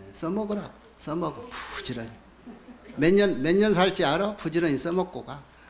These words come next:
<laughs> 그 내가 보니까 돈 많이 번 사람들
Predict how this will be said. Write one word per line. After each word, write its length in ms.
<laughs> 1400
그 340
내가 300
보니까 580
돈 240
많이 440
번 220
사람들 580